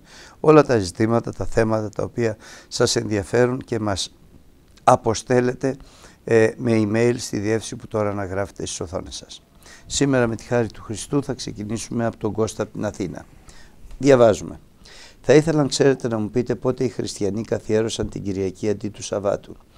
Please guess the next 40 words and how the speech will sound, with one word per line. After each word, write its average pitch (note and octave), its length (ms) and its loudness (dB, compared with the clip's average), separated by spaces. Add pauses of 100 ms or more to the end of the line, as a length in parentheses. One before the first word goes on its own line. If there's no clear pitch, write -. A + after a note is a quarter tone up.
(280)
και - 140 2
αν A#2+ 100 4
η B2+ 80 0
λέξη A#2+ 300 -2
Κυριακή G2+ 480 -4
έχει A#2 180 -4
προσθεθεί G2+ 520 -6
αργότερα G#2 520 -4
στο G#2 480 -6
Αποκάλυψης G#2 960 -4 (240)
ένα A2+ 320 0
δέκα. F#2+ 340 -6 (580)
Αν A2+ 180 -2
υπάρχει A2+ 340 -2
κάποια A2 340 -2
άλλη G#2+ 160 0
εκπομπή G2+ 540 -4
με G#2 100 -4
την G2 220 -10
ίδια G#2 240 -4
ερώτηση, G2+ 360 -4
μπορείτε G2 380 -6
να G2 60 -6
μου F#2 100 -8
στείλετε G2+ 400 -10
τη A2+ 140 -12
διεύθυνση». C3+ 560 -6 (600)
Την A#2 160 -4
εποχή A2 300 -2
που D3 140 -2
δίδασκε B2+ 500 2
ο G2+ 80 2
Κι-, - 180 -12
δεύτερον, - 520 0 (460)
την - 140 -4
εποχή A2+ 320 -2
που D3 120 -4
δίδασκε C#3+ 440 0
ο A#2 40 -2
Κύριος, A#2+ 400 -2